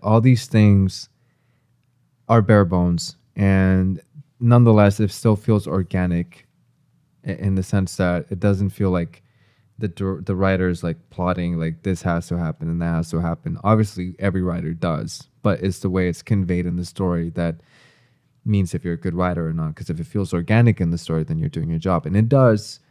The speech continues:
A cynic might not think so, but like I said, this movie is not for cynics. And like I said, if you buy into the whole theme of the film, a, a lot of the things it talks about, which is, you know, chasing your dreams, fate, synchronicity, all these things,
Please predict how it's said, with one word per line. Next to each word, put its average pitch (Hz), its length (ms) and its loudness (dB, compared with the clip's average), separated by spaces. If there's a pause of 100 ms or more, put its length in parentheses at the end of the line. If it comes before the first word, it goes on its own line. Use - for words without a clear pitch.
(460)
A 117 60 -2
cynic 143 380 6
might 101 200 2
not 90 220 -2
think 82 160 -4
so, 85 340 -2 (640)
but 110 100 2
like 95 160 0
I 90 80 -2
said, 87 260 -4
this 90 200 -6
movie 92 200 -2
is 85 120 -8
not 90 180 -4
for - 100 -10
cynics. 87 500 -6 (560)
And 101 460 2
like 98 200 -2
I 92 60 0
said, 90 260 -4
if - 240 -8
you 101 80 -6
buy 95 220 -4
into 101 340 -2
the 95 80 -2
whole 95 260 -4
theme 98 300 -2
of 92 120 -2
the 87 80 -8
film, 82 540 -10
a, 85 100 -10
a 82 220 -4
lot 98 140 2
of 98 100 -2
the 92 80 -6
things 95 260 -4
it 90 120 -4
talks 87 260 -4
about, 85 200 -8
which - 180 -10
is, 85 240 -14
you - 80 -10
know, 95 220 -8 (920)
chasing 104 380 -4
your 98 100 0
dreams, 90 520 -6
fate, 95 460 -8 (360)
synchronicity, 98 880 -4
all 95 160 -2
these 98 220 -4
things, 95 520 -4